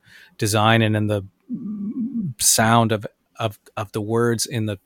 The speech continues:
in the space. Those, those questions always have to be addressed. And, you know, I think, I think maybe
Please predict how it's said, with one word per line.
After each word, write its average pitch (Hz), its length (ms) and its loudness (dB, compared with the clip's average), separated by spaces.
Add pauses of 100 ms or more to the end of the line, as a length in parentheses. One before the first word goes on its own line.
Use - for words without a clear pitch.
(120)
in 110 120 -2
the 101 80 -4
space. 113 460 -4
Those, 117 320 -4
those 120 160 -4
questions 117 400 -6
always 107 260 -4
have 101 220 -8
to 107 80 -10
be 101 240 -12 (560)
addressed. 110 720 0 (540)
And, 113 480 0
you 127 140 0
know, 104 240 2 (1040)
I 120 80 2
think, - 440 2 (720)
I 117 100 0
think 131 200 2
maybe 123 580 2